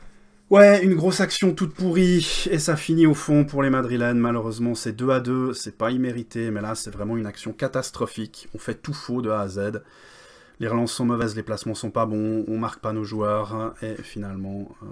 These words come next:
tranquillement, Pedri peut, euh, égaliser pour les Madrilènes. Allez, touche de Jurado pour Takai. Takai, retour à Jurado. Jurado pour Takai. Takai pour Thomas. Euh, malheureusement, cette fois-ci,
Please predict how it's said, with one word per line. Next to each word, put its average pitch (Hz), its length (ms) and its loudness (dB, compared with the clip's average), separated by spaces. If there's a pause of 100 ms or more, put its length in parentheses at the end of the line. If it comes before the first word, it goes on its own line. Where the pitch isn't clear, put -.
(160)
tranquillement, 95 600 -12
Pedri 101 460 -10
peut, 107 360 -10 (120)
euh, - 20 -16 (140)
égaliser 113 500 -6
pour 113 160 -10
les 110 80 -6
Madrilènes. 110 560 -4 (1400)
Allez, 107 180 -6
touche - 400 -6
de 131 180 2 (100)
Jurado 123 460 2
pour - 240 -10
Takai. 101 540 -6 (400)
Takai, 117 460 -4
retour 113 280 -4
à 110 80 -2
Jurado. 113 640 -4 (300)
Jurado 110 340 -4
pour 110 200 -12
Takai. 113 460 -4
Takai 117 300 -8
pour - 160 -12
Thomas. 190 600 4
Euh, 110 240 -2
malheureusement, 117 440 -4
cette - 180 -2
fois-ci, 120 420 -10